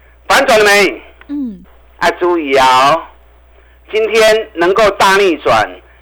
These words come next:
Speaker 1: 由跌翻红，O T C大涨零点九八趴，这已经不容易了哦。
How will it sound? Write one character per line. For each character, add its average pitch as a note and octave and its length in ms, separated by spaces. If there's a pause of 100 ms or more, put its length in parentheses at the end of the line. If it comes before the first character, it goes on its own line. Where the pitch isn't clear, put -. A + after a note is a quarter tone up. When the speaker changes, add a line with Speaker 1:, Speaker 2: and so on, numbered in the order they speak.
Speaker 1:
由 F3 240 (100)
跌 E3 440 (180)
翻 - 120 (160)
红 C#3 360 (540)
，O A3+ 200
T A3 200
C G#3+ 220
大 G#3 300
涨 C#3 220
零 E3 160
点 E3+ 220
九 B2 180
八 D3 240
趴， D3 420 (880)
这 A3 120
已 F3 100
经 F#3 160
不 F#3+ 120
容 D3+ 220
易 D3+ 160
了 A#2 100
哦。 G#2+ 220